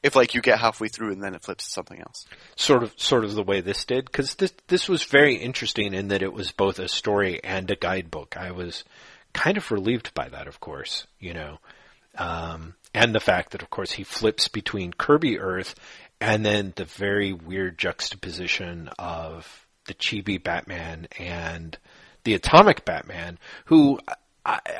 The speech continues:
Speaker 2: I just wanna check, like, my suspicion that, that, that is, that, that Atomic Batman is a,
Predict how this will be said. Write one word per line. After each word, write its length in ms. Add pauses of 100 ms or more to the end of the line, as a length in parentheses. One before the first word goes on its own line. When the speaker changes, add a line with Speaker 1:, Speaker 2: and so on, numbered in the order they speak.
Speaker 2:
I 180
just 200
wanna 220
check, 400
like, 340
my 280
suspicion 760
that, 260 (160)
that, 220
that 320
is, 560 (1300)
that, 340
that 120
Atomic 480
Batman 500
is 240
a, 60